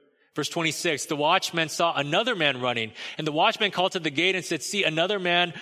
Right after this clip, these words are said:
running alone.' The king said, 'He also brings news.' The watchman said, 'I think the running of the first is like the running of Ahimaaz, the son of Zadok.' And the king said, 'He is a good man and comes with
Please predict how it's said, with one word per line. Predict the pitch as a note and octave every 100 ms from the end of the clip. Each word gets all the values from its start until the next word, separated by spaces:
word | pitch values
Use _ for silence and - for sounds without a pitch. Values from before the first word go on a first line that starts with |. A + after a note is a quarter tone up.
| -
running | C3+ D3 F#3+ F3+
alone.' | D#3 F3 F#3+
The | D3+
king | C#3+ G3+ G#3+
said, | - E3 D#3+ D#3+ - -
'He | G#3
also | E3+ G3+ G3+ F#3+ E3+
brings | D3+ D3 D#3 D#3+ E3 - -
news.' | C#3+ F#3 A2+ - - - _ _ _ _ -
The | D3
watchman | D#3 F3 - E3
said, | F#3
'I | E3
think | - A#3
the | F3+
running | C3 C#3 G#3 A3
of | D#3+
the | C3
first | - - G3+ C#3 C3 -
is | C#3+ C#3+
like | C#3+ E3 E3+
the | D3
running | C#3 D#3+ F3
of | D3+ C3
Ahimaaz, | - G3+ F#3+ D3 C3+ C#3+ C3+
the | D3
son | - D3+
of | C#3+
Zadok.' | B2+ F3+ D#3 A2 -
And | B2+
the | B2+
king | F3 F3+
said, | - D3 C3
'He | F#3
is | F#3
a | D3+
good | A#2+ D#3
man | D3+ C3 C3+ C#3+ - _ _ _ - - -
and | C3+
comes | - D#3 D3+ C3
with | A#2 A#2 G#2+ -